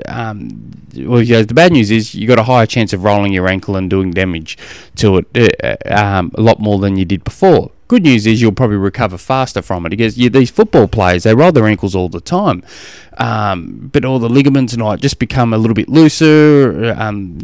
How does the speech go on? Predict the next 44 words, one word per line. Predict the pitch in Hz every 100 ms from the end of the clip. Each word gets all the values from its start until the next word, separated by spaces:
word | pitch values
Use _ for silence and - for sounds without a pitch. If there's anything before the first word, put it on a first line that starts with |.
| 104
and | 127 123
it, | -
your | 113 120
ankle's | 123 110
nowhere | 117 120 113
near | 110 110
as | 104
tight | - 131 127
as | 113
what | 107 95
it | -
used | 165 -
to | 143
be. | 151 156 143 - - - - - - -
And | 143 151 143 123
so | 151
you're | 131
able | 135 131 131
to |
recover | 113 117 156 127
a | 120
lot | 113
sooner." | - 196
He | 143
says, | 120 131 120
"You'll | 131 139
get | 135
a | 113
player | - 156 185 151 90 - - 139
on | - 131
the | 110
footy | 233 208
field, | - 104 101 -
roll | 143 156
their | 127 110
ankle | 139 190 104
pretty | 87 143 113
bad, | 95 151 127 92 139 - - - -
and | - 143
then | 135 117 107 104 - _
by | 143 135
the | 120
next | 127 135 -
Sunday, | - 170 156 90 95